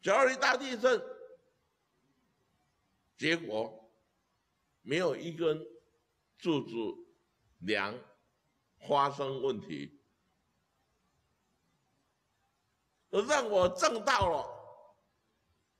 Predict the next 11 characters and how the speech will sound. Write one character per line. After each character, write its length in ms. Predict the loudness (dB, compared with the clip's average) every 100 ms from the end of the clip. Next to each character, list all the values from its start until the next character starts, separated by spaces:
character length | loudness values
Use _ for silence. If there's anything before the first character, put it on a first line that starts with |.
| _
一 240 | -4 -2 0
惊 260 | 4 2 2
一 300 | -6 -4 -4
阴 180 | -4 -6
一 220 | -6 -2
阳。 260 | 0 0 -4 -14 _ _ _ _ _ _ _ _ _ _ _ _ _ _ _ _ _ _ _ _ _ _ _
它 220 | 2 2
是 100 | 0 -4 -4 -10 -16 _ _ _ _ _ _ _ _ _ _ _ _ _ _ _ _ _
涵 340 | -6 -2 -2
盖 240 | 2 2 4
了 180 | 2